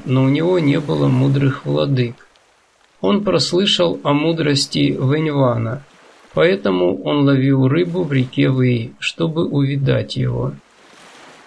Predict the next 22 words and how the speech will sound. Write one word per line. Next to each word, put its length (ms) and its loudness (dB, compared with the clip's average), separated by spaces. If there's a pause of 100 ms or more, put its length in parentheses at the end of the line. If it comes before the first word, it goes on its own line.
У 160 -2
Цзэсюй 800 -2
желал 420 2
увидеться 640 0
с 80 -2
царём 640 0
У, 320 0 (240)
но 160 2
ему 260 0
это 220 -2
не 160 2
удавалось. 880 0 (260)
Тогда 380 2
один 420 0
гость 400 -2
поговорил 640 2
об 220 0
этом 320 -2
с 80 -6
царским 640 -2
сыном 600 0
Гуаном. 720 0